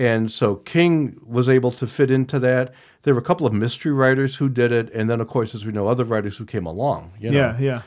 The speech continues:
Speaker 1: Um,
Speaker 2: Missioner, I think, would be,
Speaker 1: Exa-,
Speaker 2: yeah.
Speaker 1: yeah, exactly,
Speaker 2: Yeah.
Speaker 1: you know. So there was, I mean, th-, who was the woman that wrote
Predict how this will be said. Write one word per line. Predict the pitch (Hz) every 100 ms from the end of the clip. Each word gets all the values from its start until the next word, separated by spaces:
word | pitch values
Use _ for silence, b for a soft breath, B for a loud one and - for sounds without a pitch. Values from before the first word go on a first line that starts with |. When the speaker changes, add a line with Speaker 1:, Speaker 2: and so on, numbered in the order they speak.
| b b -
Speaker 1:
Um, | 110 104 101 - _ _ _ _ -
Speaker 2:
Missioner, | 131 139 139 147 135 135 139
I | 131
think, | 131 139 135
would | 143
be, | 147
Speaker 1:
Exa-, | 127 156 139
Speaker 2:
yeah. | 131
Speaker 1:
yeah, | 156 151
exactly, | 139 143 151 147 147 127 107
Speaker 2:
Yeah. |
Speaker 1:
you | 139
know. | 113 110 b b
So | - 139
there | 220 262
was, | 135 -
I | 120
mean, | 127 127 120
th-, | 117 -
who | 120 113 113 135
was | 220 175
the | 131
woman | 135 131
that | 123
wrote | 104 98 101